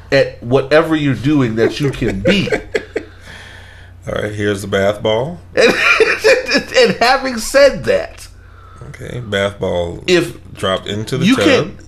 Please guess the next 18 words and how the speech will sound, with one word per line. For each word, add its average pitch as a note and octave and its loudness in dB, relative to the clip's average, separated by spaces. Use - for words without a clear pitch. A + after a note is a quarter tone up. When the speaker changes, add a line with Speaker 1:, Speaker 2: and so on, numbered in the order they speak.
Speaker 1:
it, G#3 -4
it, C3+ -2
oh, G#2+ 2
the, G#2+ -4
Randall B2 2
is F2 -4
looking F2+ -6
at - -6
her G2+ -4
Insta - -8
story. C2+ -4
Speaker 2:
Rose F2+ -4
petals. G2 -6
Speaker 1:
Let A3+ 2
me F#3+ 2
tell C#3+ 4
you G#2+ 2
something. - -6